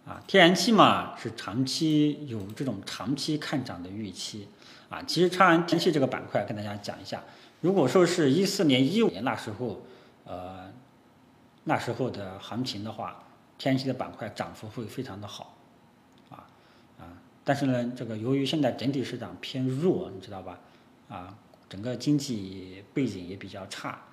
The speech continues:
国家呢银根其实也不松，信贷比较紧啊。如果这个，所以说导致天然气这个板块就是涨的持续性不好啊，不像这个前两年的这个钢铁供给侧啊，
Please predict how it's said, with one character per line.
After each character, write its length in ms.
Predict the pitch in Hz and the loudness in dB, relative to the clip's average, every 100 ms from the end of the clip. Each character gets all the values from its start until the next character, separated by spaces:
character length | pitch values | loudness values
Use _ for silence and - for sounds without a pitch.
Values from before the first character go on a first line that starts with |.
| - _ - | -20 _ -12
国 120 | 107 | -8
家 200 | 110 131 | -4 -4
呢 320 | 123 104 95 95 | -4 -6 -10 -10
银 220 | 101 127 | -6 -2
根 400 | 131 131 127 117 - | 0 2 0 -4 -12
其 120 | - | -14
实 140 | 110 113 | -10 -10
也 180 | 90 90 | -10 -14
不 160 | - | -12
松， 320 | - 131 123 127 | -8 -6 -8 -10
信 280 | - 160 110 | -4 -4 -2
贷 160 | 120 | -4
比 140 | 101 98 | -6 -12
较 180 | 113 110 | -12 -12
紧 220 | - 85 - _ _ _ _ - | -14 -16 -20 _ _ _ _ -20
啊。 100 | - _ _ _ _ _ 107 | -20 _ _ _ _ _ -10
如 140 | 123 | -8
果 400 | 131 104 95 92 92 95 92 - _ _ _ | -6 -6 -8 -12 -14 -14 -18 -20 _ _ _
这 120 | - | -18
个， 240 | 95 92 95 | -16 -16 -12
所 160 | 123 | -6
以 80 | 123 | -4
说 140 | 113 | -4
导 200 | 120 92 | -6 -8
致 300 | 92 127 110 - | -6 -8 -8 -8
天 160 | - 123 | -6 -4
然 80 | |
气 120 | 123 127 | -4 -6
这 80 | |
个 60 | 120 | -6
板 220 | - - | -6 -10
块 240 | - 120 92 | -8 -8 -8
就 140 | 120 | -12
是 300 | 104 113 98 - | -12 -12 -14 -10
涨 240 | - 82 82 | -10 -10 -12
的 140 | 117 | -12
持 220 | - - | -10 -8
续 100 | 120 | -6
性 180 | 135 120 | -6 -6
不 120 | 113 | -4
好 260 | 143 - - - - - | -6 -8 -18 -20 -20 -20
啊， 120 | - - - - - _ | -20 -20 -20 -20 -20 _
不 80 | 120 | -2
像 220 | 160 135 | 2 2
这 80 | 131 | 0
个 80 | 104 | -2
前 200 | - 131 | 0 0
两 140 | 110 | 0
年 160 | 98 120 | -4 -6
的 120 | 120 | -6
这 140 | 123 | -8
个 120 | 107 104 | -12 -6
钢 300 | 170 160 151 | -2 -2 -4
铁 220 | - 95 - - | -8 -10 -14 -4
供 200 | - 139 | 2 2
给 180 | 101 87 | 2 -6
侧 340 | - - 139 - - - | -6 -2 -4 -4 -20 -20
啊， 60 | - | -20